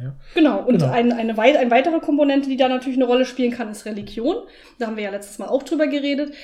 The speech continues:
Speaker 2: Kann aber
Speaker 1: Ach so,
Speaker 2: auch
Speaker 1: warte, bist, springst du schon zum neuen Thema?
Speaker 2: Ach so, ja.
Speaker 1: Ich wollte noch zu den sozialen Bindungen noch einen Punkt
Speaker 2: Ja,
Speaker 1: noch
Speaker 2: ja,
Speaker 1: sagen,
Speaker 2: klar.
Speaker 1: dass ich schön fand, also wo,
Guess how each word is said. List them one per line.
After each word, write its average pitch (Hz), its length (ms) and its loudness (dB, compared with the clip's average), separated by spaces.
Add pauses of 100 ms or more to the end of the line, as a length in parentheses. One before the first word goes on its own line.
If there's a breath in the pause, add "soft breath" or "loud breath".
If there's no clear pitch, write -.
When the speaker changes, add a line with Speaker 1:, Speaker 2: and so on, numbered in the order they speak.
(160 loud breath)
Speaker 2:
Kann 247 260 -6
aber 240 220 -2
Speaker 1:
Ach - 80 0
so, 214 140 6
Speaker 2:
auch 151 40 0
Speaker 1:
warte, 180 240 0
bist, - 300 -10
springst 175 240 -2
du 202 40 0
schon 180 120 -6
zum 170 160 -6
neuen 151 140 -4
Thema? 175 360 -2
Speaker 2:
Ach 254 60 -8
so, - 140 -10
ja. 277 180 -2
Speaker 1:
Ich 135 100 -2
wollte 180 160 0
noch 170 120 0
zu - 100 -6
den 160 80 0
sozialen 160 320 -4
Bindungen 170 240 0
noch 151 80 -4
einen 175 180 -2
Punkt 180 200 -4
Speaker 2:
Ja, 233 80 0
Speaker 1:
noch 220 60 -2
Speaker 2:
ja, - 20 -6
Speaker 1:
sagen, 143 220 -2
Speaker 2:
klar. - 20 0
Speaker 1:
dass 139 160 -4
ich - 100 -10
schön 160 240 0
fand, 135 280 -8
also 135 260 -6
wo, 143 220 -8